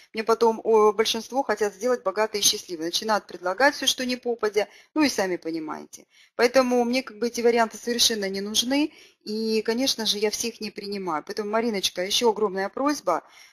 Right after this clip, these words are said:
а, напишите, пожалуйста, что вам необходимо, чтобы я вас завела в группу, а, по обучению. И всего лишь. И я вас обязательно приму в личку, и <laughs> мы с вами будем общаться, и вы будете обучаться.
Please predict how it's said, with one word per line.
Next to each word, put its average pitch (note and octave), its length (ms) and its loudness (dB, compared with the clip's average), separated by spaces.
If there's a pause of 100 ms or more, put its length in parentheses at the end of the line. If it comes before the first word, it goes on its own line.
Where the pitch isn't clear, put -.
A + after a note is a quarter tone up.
(160)
а, F#3 380 4
напишите, B3 560 4
пожалуйста, B3 720 4
что G#3+ 400 4
вам G#3+ 320 4
необходимо, G#3+ 760 0
чтобы G#3 280 -6
я A#3 180 2
вас G3+ 160 -4
завела G3+ 360 -2
в A#3 60 -8
группу, G3 560 -6 (300)
а, F#3+ 220 2
по A#3+ 220 6
обучению. F3 600 2
И D4+ 40 -2
всего B3 420 0
лишь. F#3+ 260 2
И C4+ 100 -4
я C4 160 2
вас B3 240 -4
обязательно A3 760 -4 (300)
приму A#3+ 320 0
в G#3+ 60 -6
личку, B3+ 480 -4
и A#3+ 400 -8
<laughs> B3+ 160 -2
мы A#3 160 -4
с - 100 -12
вами A3+ 200 -2
будем G#3 300 -6
общаться, G3+ 540 -2
и B3+ 220 -8
вы G3+ 140 -10
будете G3+ 340 -8
обучаться. - 640 -8